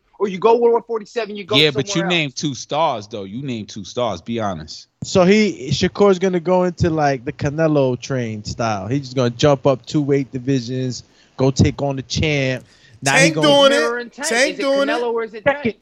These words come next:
Speaker 3: Tank.
Speaker 1: Tank is doing it.
Speaker 3: And I, and I don't disagree with that fight 'cause I was on the pre-pro the other day and, and I was saying it, you know, last night. I'm like, and I was bothering Robbie, right? I'm like, "Yo, you know,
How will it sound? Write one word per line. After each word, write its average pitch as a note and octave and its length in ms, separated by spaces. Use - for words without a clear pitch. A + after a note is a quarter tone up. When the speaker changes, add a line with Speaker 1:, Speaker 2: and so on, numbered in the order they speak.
Speaker 3:
Tank. - 20
Speaker 1:
Tank A#3 260
is A#3+ 120
doing G3+ 280
it. B3 220
Speaker 3:
And G3 120
I, G3 100
and F#3 200
I G3+ 80
don't G#3+ 340
disagree G3+ 380
with G3+ 200
that E3+ 200
fight D#3 260
'cause D3+ 160
I E3 120
was E3 120
on D#3+ 140
the D3 80
pre-pro D#3 540
the C#3 120
other C3+ 140
day C3+ 460
and, B2+ 200
and B2 140
I C3 80
was C3 160
saying C#3+ 300
it, A2+ 160
you C3+ 60
know, C3 80
last C3 320
night. C#3+ 140
I'm C3 100
like, B2 180
and C3+ 120
I C3+ 60
was C3 140
bothering C#3+ 400
Robbie, B2+ 380
right? B2+ 340
I'm C3+ 120
like, B2+ 220
"Yo, D3+ 220
you C#3 100
know, C3 340